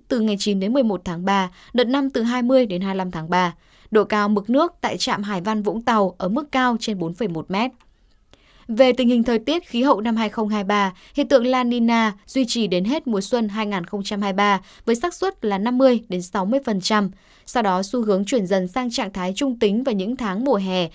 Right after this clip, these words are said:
với xác suất khoảng sáu mươi lăm đến bảy mươi lăm phần trăm. Những tháng cuối năm hai không hai ba, nhiệt độ mặt nước biển khu vực Nineo ba chấm bốn có xu hướng tăng dần,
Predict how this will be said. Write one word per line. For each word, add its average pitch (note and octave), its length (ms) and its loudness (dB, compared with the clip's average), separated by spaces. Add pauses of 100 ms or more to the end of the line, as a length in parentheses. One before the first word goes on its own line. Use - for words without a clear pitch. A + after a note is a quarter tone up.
(140)
với A3+ 100 2
xác D#4+ 180 -2
suất F4 160 -6
khoảng A3+ 220 -2
sáu - 180 -6
mươi G3+ 60 -2
lăm G#3+ 140 0
đến F3+ 120 -4
bảy G3 120 -2
mươi F3+ 40 -2
lăm F3+ 120 -4
phần F3+ 160 -6
trăm. F#3 260 -4 (540)
Những C#4 140 2
tháng C#4 180 2
cuối C#4 160 4
năm D4+ 180 0
hai C#4+ 160 0
không C#4 200 0
hai B3+ 180 -2
ba, A#3 280 2 (180)
nhiệt B3 140 4
độ A3 160 6
mặt A3 200 0
nước D4 200 -4
biển G#3 200 -2
khu B3 140 -6
vực G#3+ 220 0
Nineo A3+ 420 2
ba G#3 200 -2
chấm G3 220 -4
bốn F3+ 260 -2
có G3 260 -2
xu C#4+ 240 -2
hướng A#3 260 2
tăng C4+ 240 -2
dần, A3+ 240 4